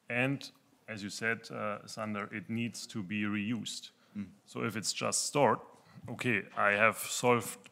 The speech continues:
Speaker 1: part of the problem, but, um, as chemical industry is usually using, uh, C O two for, for various, uh, topics, if we can establish a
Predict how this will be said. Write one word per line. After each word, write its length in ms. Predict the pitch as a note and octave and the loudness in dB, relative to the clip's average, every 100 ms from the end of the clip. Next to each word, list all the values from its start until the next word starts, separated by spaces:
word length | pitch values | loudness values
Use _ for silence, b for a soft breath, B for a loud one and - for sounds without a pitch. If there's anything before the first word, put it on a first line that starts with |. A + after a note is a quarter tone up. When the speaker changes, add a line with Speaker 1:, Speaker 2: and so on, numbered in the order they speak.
| - - | -6 6
Speaker 1:
part 160 | D#3 | 6
of 100 | A#2 | 6
the 80 | F2+ | -2
problem, 460 | - A2 F#2+ A2 G#2+ | -2 0 2 2 6
but, 380 | G#2 G2+ - b b b b b b _ | 6 6 -2 b b b b b b _
um, 360 | G#2+ G2+ G2+ - | 0 2 2 -2
as 260 | A#2 A2 - | 0 0 0
chemical 460 | - C#3 B2+ B2 | 2 2 2 0
industry 640 | D#3 D#3 A2 - A2+ G#2+ A2 | 2 2 2 0 0 -2 -2
is 220 | G#2 - | -6 -6
usually 720 | A#2+ G#2+ A2 G#2 G2+ G2+ A2+ - _ _ _ _ _ | -4 -4 -4 -2 -2 -2 -6 -12 _ _ _ _ _
using, 540 | A#2 D3 A2 G2 F2+ - _ _ _ | -8 -6 -6 -8 -8 -14 _ _ _
uh, 160 | G#2 - | -18 -14
C 240 | - A#2 | -10 -6
O 40 | G2+ | -6
two 220 | - A2 | -6 -8
for, 280 | - G#2 F#2+ | -8 -8 -8
for 180 | - F#2+ | -6 0
various, 480 | A2 G2+ F#2 - | 2 2 0 -4
uh, 360 | G#2 F#2+ F#2 F#2 | -4 -4 -4 -6
topics, 500 | G2 A#2 G#2+ - - - _ _ _ _ _ _ _ - - | -4 -2 -2 -2 -6 -10 _ _ _ _ _ _ _ -20 -4
if 280 | C3+ A2+ - | -2 0 -4
we 80 | G#2+ | -4
can 280 | A2 A2 G#2 | 0 0 0
establish 600 | - B2 G#2+ A2 G2 A2 | 0 0 2 0 0 2
a 240 | F#2 | 0